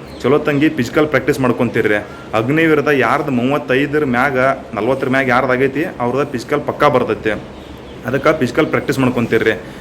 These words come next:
"ಇಲ್ರಿ ಸರ, ಸ್ಕೋರ್ ಏನೋ ಚಲೋ ಆಗ್ಯಾವ ನಮ್ಮ ಎಸ್ ಎಸ್ ಸಿದ ಮತ್ತು ಅಗ್ನಿವೀರದ, ಮತ್ತು ಫಿಸಿಕಲ್ದನ ಡೌಟ್ ಐತ್ರಿ ಸರ, ಹೋದ ಸಲ ಫಿಸಿಕಲ್ ಫೇಲ್ ಆಗೈತೆ" ಅನ್ನೋರು ಏನೈತಿ, ಫೌಜಿ ಫ್ಯಾಕ್ಟ್ರಿ ಚೆನ್ನಮ್ಮ ಕಿತ್ತೂರು ಒಳಗೆ ಉಚಿತ ಡೆಮೋ ರ್ಯಾಲಿ ನಡೆಸ್ತಾರ.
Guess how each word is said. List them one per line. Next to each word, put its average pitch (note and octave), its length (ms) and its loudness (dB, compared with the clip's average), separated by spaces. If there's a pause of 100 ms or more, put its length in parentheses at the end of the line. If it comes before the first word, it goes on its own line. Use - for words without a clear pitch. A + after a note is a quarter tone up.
(160)
"ಇಲ್ರಿ D#3+ 200 4
ಸರ, D#3 200 2
ಸ್ಕೋರ್ D#3 360 2
ಏನೋ D#3 140 2
ಚಲೋ D3 260 2
ಆಗ್ಯಾವ C#3+ 200 2
ನಮ್ಮ C#3+ 200 -2
ಎಸ್ A#2 180 0
ಎಸ್ C#3 100 -6
ಸಿದ C3 140 -2
ಮತ್ತು C#3 280 0
ಅಗ್ನಿವೀರದ, C3 680 2 (420)
ಮತ್ತು C3 380 2
ಫಿಸಿಕಲ್ದನ D#3 520 2
ಡೌಟ್ C#3 300 4
ಐತ್ರಿ C3+ 200 -2
ಸರ, B2+ 100 -2
ಹೋದ C#3 340 2
ಸಲ D3 180 0
ಫಿಸಿಕಲ್ B2+ 360 0
ಫೇಲ್ D3 220 4
ಆಗೈತೆ" C#3 220 2
ಅನ್ನೋರು C3 300 2
ಏನೈತಿ, A#2+ 300 0 (440)
ಫೌಜಿ C3 320 4
ಫ್ಯಾಕ್ಟ್ರಿ D#3 560 0 (220)
ಚೆನ್ನಮ್ಮ D#3 360 2
ಕಿತ್ತೂರು C#3+ 380 0
ಒಳಗೆ B2 420 2 (500)
ಉಚಿತ E3 300 2
ಡೆಮೋ D3 380 4
ರ್ಯಾಲಿ D3 240 4
ನಡೆಸ್ತಾರ. B2+ 380 0